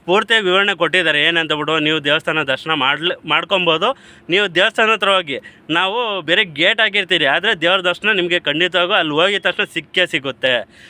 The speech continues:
ಇನ್ನೊಂದು ಅಲ್ಲಿ ಇನ್ನೂ ಒಂದು ಹೇಳಿದ್ದಾರೆ, ಅಲ್ಲೋದ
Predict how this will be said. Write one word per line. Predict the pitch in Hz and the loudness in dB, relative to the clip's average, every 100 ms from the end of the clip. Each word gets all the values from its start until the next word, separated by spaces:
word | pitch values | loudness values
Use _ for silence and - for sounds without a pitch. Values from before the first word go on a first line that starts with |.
| - - | -20 -4
ಇನ್ನೊಂದು | 165 208 214 226 254 - | -2 0 0 0 0 0
ಅಲ್ಲಿ | 175 202 190 | -2 0 0
ಇನ್ನೂ | 196 214 | 0 -2
ಒಂದು | 202 175 175 170 165 156 160 151 147 | -2 0 0 2 0 0 -2 0 2
ಹೇಳಿದ್ದಾರೆ, | 156 185 180 147 185 - - - 139 | 2 2 0 0 0 -2 -16 -6 0
ಅಲ್ಲೋದ | 156 202 214 | 0 2 2